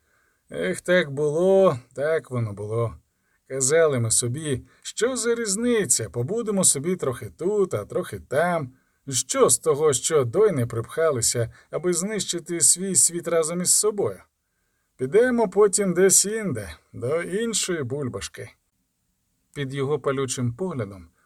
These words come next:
Цірі кивнула, облизнула губи. Ельф знову усміхнувся, струсив бульбашки і ще раз подув,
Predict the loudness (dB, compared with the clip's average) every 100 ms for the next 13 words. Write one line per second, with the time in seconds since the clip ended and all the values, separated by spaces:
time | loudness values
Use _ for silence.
0 | _ _ -2 -2 -4 -4 -4 -2 0 0
1 | -4 -8 _ -8 -4 -4 -2 -4 -4 -4
2 | -6 -10 -16 _ _ _ _ _ _ _
3 | -4 -2 -2 -8 -6 -4 0 0 0 -2
4 | -2 -4 -6 -4 0 2 0 -2 _ -8
5 | -2 2 2 2 0 -2 -2 -4 -4 -4
6 | -2 -2 -2 0 -2 -4 -2 -4 -6